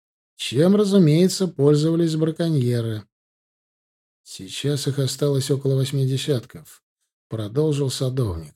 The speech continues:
"Большую часть перебили шантера, потеряв около двух десятков своих бойцов.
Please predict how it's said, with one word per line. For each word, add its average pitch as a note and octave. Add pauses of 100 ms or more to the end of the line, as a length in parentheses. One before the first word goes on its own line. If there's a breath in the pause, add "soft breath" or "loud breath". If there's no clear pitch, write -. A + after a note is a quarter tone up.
(100)
"Большую D#3
часть E3+
перебили C#3+
шантера, B2+
потеряв B2+
около B2
двух C#3+
десятков C3
своих C3
бойцов. G#2